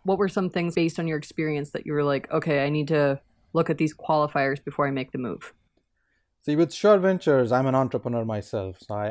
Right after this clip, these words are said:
Speaker 2: actually have more empathy for entrepreneurs than I did earlier in my years in my career.
Speaker 1: <laughs>
Speaker 2: So there are two things that I ask myself. One
Speaker 1: Mm-hmm.
Speaker 2: is, do I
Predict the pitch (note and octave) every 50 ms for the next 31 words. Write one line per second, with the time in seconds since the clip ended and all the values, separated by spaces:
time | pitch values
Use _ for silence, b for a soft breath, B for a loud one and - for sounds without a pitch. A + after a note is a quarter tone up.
0 | - - A#2 A#2 A#2+ - - B2 A#2+ A#2 A#2+ A#2 A2 B2 C3+ C#3 C3+ C3+ C3 -
1 | B2+ - C3 B2+ A2 - B2 A#2 A#2+ A#2 A2 - A#2 - B2 A2 A2+ A2+ A2+ G#2+
2 | G2+ A#2+ A2+ A2 A2 G#2+ G#2+ G2+ A2 A2 G#2+ G2+ G2+ G2+ A2+ A2+ A2 A2 G#2+ G#2+
3 | G#2+ G#2+ G#2 G#2 G#2 G#2+ A2 G#2+ G2+ G2+ G#2+ G#2 G#2 G2+ - G#2+ G#2 G#2+ A2 G#2+
4 | G2+ - - - - F#3 F3+ - - - - D3 _ - D#3+ C3+ D#3+ D#3 D#3 C#3+
5 | - - _ - G3+ G3 - - E3 D#3 D3+ C3+ - - B2 A#2+ A#2 A2+ A2+ A2+
6 | A2+ - - A#2 G#2+ G2 - - A#2+ - - - _ _ - - - B2 C3 C#3
7 | C#3+ C#3+ D3 D3 - F3 D#3+ B2+ B2+ C3 B2+ B2 A#2+ - - - _ - B2+ A#2
8 | A#2+ D3 D3+ D#3 D3+ D3 D3 C#3+ C#3+ C#3+ C#3+ C#3+